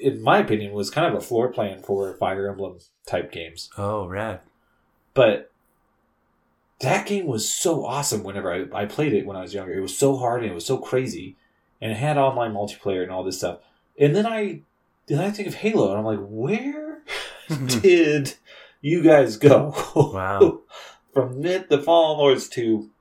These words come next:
Speaker 1: Halo. And of, of, of course, I'm, I'm glad they did, because, uh, looking back at,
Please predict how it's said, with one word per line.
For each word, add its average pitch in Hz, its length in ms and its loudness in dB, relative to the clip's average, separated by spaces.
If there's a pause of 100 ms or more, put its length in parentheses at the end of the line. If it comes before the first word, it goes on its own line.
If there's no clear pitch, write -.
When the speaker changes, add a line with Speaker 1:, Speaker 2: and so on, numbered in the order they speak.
(800)
Speaker 1:
Halo. 117 340 -2
And 117 400 -8
of, 113 300 -4
of, 107 200 -2
of 101 140 -2
course, 107 220 -2
I'm, 98 380 -2
I'm 101 240 -6
glad 110 260 0
they 175 80 -4
did, 123 240 0
because, 87 380 -6 (600)
uh, 82 520 -6
looking 107 420 -4
back 90 260 -6
at, 85 320 -4